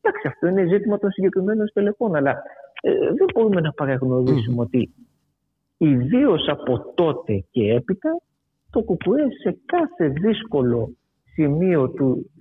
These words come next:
Speaker 1: του συσχετισμού εξουσίας παίζει το ρόλο της απογοήτευσης, της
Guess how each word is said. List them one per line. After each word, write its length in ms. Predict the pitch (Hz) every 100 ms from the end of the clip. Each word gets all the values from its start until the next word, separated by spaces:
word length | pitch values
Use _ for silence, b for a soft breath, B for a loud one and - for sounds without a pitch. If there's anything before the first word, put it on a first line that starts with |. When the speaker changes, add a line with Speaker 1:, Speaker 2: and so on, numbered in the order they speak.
| b b b 147 -
Speaker 1:
του 140 | 127
συσχετισμού 720 | - 135 - 131 135 131 175 170
εξουσίας 680 | 131 - 170 294 359 359 - - - _ _ _ -
παίζει 500 | 262 269 294 269 269
το 220 | 233 165
ρόλο 600 | 156 185 220 226 247 247 - _ _ -
της 180 | 196 -
απογοήτευσης, 1120 | 180 - 180 156 165 233 254 233 - 226 226 -
της 200 | 202